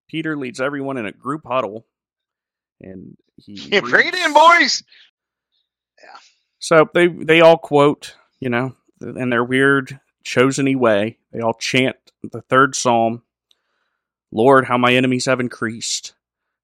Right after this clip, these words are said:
Speaker 1: Many are rising up against me. Many are saying of my soul, 'There is no salvation for in, or,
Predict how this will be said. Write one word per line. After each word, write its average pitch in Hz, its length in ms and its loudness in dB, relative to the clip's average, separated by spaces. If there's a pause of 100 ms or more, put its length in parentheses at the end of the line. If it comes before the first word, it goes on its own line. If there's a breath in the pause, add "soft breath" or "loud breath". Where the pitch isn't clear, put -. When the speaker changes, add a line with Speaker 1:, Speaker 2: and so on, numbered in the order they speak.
(100)
Speaker 1:
Many 110 260 0
are 123 80 2
rising 123 340 4
up 123 120 -4
against 113 420 -6
me. 87 240 -12 (600)
Many 120 300 0
are 110 100 -4
saying 127 380 -2
of 117 80 -6
my 110 140 -2
soul, 127 400 -4
'There 120 180 -2
is 127 240 -8
no 117 120 -4
salvation 107 760 -4
for - 300 -12 (100)
in, - 160 -14 (420)
or, 110 140 -12